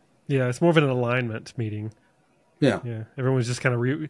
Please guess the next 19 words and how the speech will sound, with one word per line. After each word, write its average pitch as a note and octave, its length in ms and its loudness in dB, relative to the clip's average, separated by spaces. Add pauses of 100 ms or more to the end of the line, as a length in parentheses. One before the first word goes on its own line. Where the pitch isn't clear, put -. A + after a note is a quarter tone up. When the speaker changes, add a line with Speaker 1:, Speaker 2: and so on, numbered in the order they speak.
(140)
Speaker 1:
it, F3+ 140 2
it's, E3 220 0
um, C#3 320 0
like C#3 180 -6
course D3 300 0
correction. A#2 520 -6 (640)
You're C#3 100 4
having C3+ 180 2
a C3+ 40 0
meeting C3 280 0
to C3 60 -2
make B2+ 160 -2
sure C3 160 0
everyone's A#2+ 360 -2
understanding A2+ 640 -4 (320)
what C#3 120 -4
part A#2+ 240 2
they're A#2+ 120 -2
playing. A2 580 -2